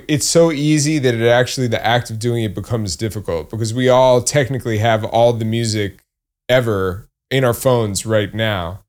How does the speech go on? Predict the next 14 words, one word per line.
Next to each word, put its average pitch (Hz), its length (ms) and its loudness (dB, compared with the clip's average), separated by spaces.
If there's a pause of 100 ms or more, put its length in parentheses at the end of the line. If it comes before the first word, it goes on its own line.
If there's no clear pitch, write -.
(420)
So 113 680 0 (260)
it's 127 160 -2
a 127 60 2
lot 127 280 4
more 131 160 4
to 117 80 2
sift - 340 -2
through, 104 480 -4
and 117 100 0
then 123 120 2
if 110 120 -4
you 110 80 -2
find 131 420 2
it, 107 300 0